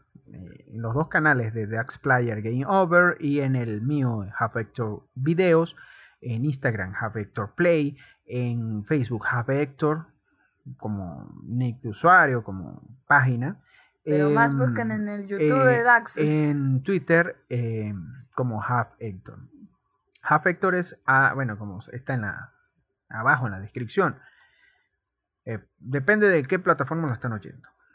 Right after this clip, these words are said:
Speaker 1: H A B pequeña E o U, eh, H B pequeña le dicen V.
Speaker 2: V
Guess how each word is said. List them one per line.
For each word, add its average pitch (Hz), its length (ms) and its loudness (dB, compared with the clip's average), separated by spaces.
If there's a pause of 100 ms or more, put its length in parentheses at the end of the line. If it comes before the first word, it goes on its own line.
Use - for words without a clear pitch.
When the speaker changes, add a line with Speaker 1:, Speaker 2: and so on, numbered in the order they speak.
(280)
Speaker 1:
H 135 460 0
A 131 220 6
B 123 220 -4
pequeña 117 640 -6
E 117 280 -6 (120)
o 123 160 2
U, 156 340 0
eh, 113 260 -4
H 131 280 -2
B 143 440 -2
pequeña 185 440 0
le 151 100 2
dicen 131 300 -2
V. 135 240 2
Speaker 2:
V 113 100 -4